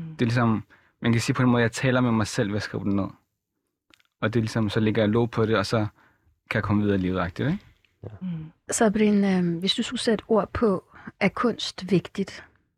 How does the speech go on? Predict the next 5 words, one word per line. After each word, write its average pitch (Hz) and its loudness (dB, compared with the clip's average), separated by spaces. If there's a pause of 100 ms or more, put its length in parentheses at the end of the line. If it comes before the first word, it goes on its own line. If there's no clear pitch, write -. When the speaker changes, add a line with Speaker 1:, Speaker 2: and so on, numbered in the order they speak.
(420)
Speaker 3:
Mm, 190 -8 (160)
uh, 180 -6 (960)
ja, 143 2
stort 175 2
ja, 147 0